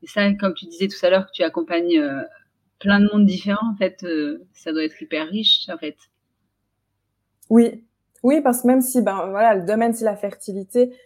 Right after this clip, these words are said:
Speaker 2: mais il y a plein de, finalement, de, de, de problématiques et de soutiens apportés qui, qui sont vraiment différents d'une, d'une personne à l'autre. Les suivis sont vraiment individuels, personnalisés.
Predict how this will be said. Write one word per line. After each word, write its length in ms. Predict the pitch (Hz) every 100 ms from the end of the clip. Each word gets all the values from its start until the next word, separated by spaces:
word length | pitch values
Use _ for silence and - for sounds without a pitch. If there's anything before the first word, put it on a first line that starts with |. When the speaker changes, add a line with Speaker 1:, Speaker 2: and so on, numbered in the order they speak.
| _ -
Speaker 2:
mais 340 | 202 208 220 -
il 40 |
y 40 | 214
a 80 |
plein 380 | 185 214 220 220
de, 300 | 214 208 208 _
finalement, 400 | - 220 208 214 226
de, 160 | 202
de, 200 | 180 190
de 180 | 180 185
problématiques 1000 | 190 - 214 202 220 214 208 226 233 226
et 60 | 190
de 40 |
soutiens 380 | - 208 - 214
apportés 460 | 208 208 202 - 220
qui, 320 | - 190 185
qui 120 | 185
sont 140 | 185 180
vraiment 200 | 185 208
différents 460 | 196 196 214 196 214
d'une, 560 | 190 196 190 190 185 180
d'une 140 | 190
personne 400 | 190 190 - 196 190
à 80 |
l'autre. 380 | 196 226 226 - _ _ _ _ -
Les 100 | 190
suivis 360 | - 214 233 240
sont 200 | 214 185
vraiment 480 | 196 202 208 208
individuels, 720 | - 202 196 196 180 220 226 226
personnalisés. 920 | 196 - 202 196 202 214 190 226